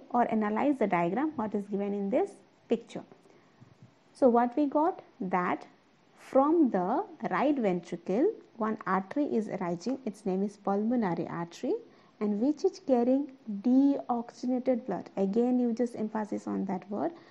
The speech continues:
that artery carries pure blood or oxygenated blood. But here what we are discussing, it is carrying impure blood. It is one exception that it is carrying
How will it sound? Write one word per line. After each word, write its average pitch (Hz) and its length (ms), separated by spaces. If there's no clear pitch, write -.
that 202 140
artery 269 640
carries 233 600
pure 240 460
blood 190 560
or 190 160
oxygenated 233 720
blood. - 300
But 190 180
here 240 160
what 262 300
we 277 80
are 277 100
discussing, 302 640
it 196 260
is 208 280
carrying 240 400
impure 214 720
blood. 190 480
It 196 160
is 196 160
one 294 200
exception - 800
that 180 160
it 185 140
is 180 260
carrying 214 400